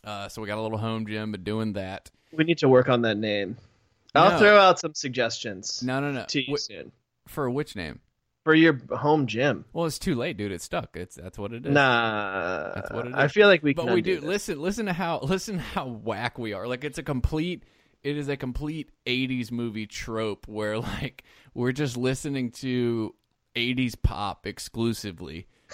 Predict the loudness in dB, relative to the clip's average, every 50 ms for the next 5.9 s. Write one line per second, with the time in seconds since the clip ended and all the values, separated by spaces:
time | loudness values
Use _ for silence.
0 | -4 0 0 2 2 2 2 4 4 4 6 6 6 6 4 4 2 0 0 0
1 | -2 0 0 0 0 -2 -4 -4 -2 -2 0 2 2 2 2 2 2 0 -2 -4
2 | -6 -8 -8 -8 -8 -8 -10 _ _ -14 -8 -4 -2 0 0 0 -2 -2 -4 -8
3 | -10 -10 -6 -4 -4 -2 -2 -2 -2 -4 -6 -8 -6 -4 -4 -4 -4 -6 -6 -8
4 | -8 -8 -6 -6 -4 -6 -6 -6 -10 _ _ _ _ _ _ -6 -4 -2 -2 -2
5 | -2 -2 -2 -2 -2 -4 -4 -6 -4 -2 0 0 2 0 0 -2 -6